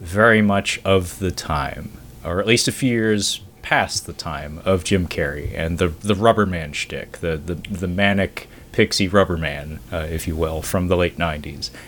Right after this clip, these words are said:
uh, that Jim Carrey kind of kicked the door down for, and, and a lot of movies found excuses to have this, like, kind of manic, like, wild,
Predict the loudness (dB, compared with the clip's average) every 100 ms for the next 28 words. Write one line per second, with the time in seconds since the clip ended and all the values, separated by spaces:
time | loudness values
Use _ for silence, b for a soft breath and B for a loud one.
0 | B -10 -4 -2 2 2 4 4 4 2
1 | -2 -4 -4 -8 -16 B B B -2 0
2 | 0 0 4 4 4 0 -2 -4 -2 0
3 | 0 -2 -2 -2 -2 -6 -16 -14 -6 -2
4 | 2 2 2 2 2 0 2 2 2 0
5 | -2 -2 -2 -2 -4 -4 0 2 2 -2
6 | -4 -2 0 -2 -4 -6 -4 -2 0 0
7 | -2 0 -2 -4 -6 -8 -8 0 2 2
8 | 0 -2